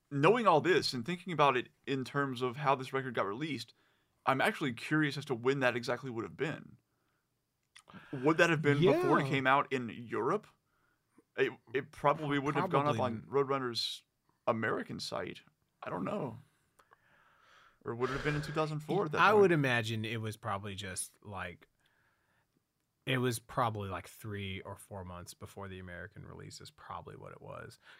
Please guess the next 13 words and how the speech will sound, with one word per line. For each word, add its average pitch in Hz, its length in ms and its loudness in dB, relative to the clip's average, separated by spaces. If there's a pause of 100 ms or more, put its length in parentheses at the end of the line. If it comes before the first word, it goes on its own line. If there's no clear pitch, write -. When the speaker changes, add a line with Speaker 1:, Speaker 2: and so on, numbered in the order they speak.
Speaker 2:
'Cause 165 220 2
it 226 180 2
snuck 127 500 0
way 107 540 -4
under 95 280 -8
the, 95 600 -14 (440)
like, 101 220 -8
I 110 120 -6
was 113 180 -4
like, 113 260 -6
'cause 135 160 -2
I 143 80 4
re-, 156 180 4